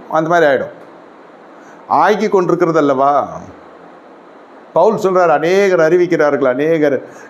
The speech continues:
நல்ல இருதயத்தில் அறிவிக்கிறதில்லை." எப்படியோ கிறிஸ்து அறிவிக்கப்படுகிறார், நான் விடுறேன்.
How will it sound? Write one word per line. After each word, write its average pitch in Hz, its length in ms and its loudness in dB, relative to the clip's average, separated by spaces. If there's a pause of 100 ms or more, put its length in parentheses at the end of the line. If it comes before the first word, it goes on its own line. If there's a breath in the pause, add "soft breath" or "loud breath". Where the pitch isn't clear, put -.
நல்ல 147 260 0
இருதயத்தில் 143 380 -2
அறிவிக்கிறதில்லை." 120 800 -6
எப்படியோ 147 420 0
கிறிஸ்து 175 340 -2
அறிவிக்கப்படுகிறார், 147 720 0
நான் 120 240 -4
விடுறேன். 104 300 -6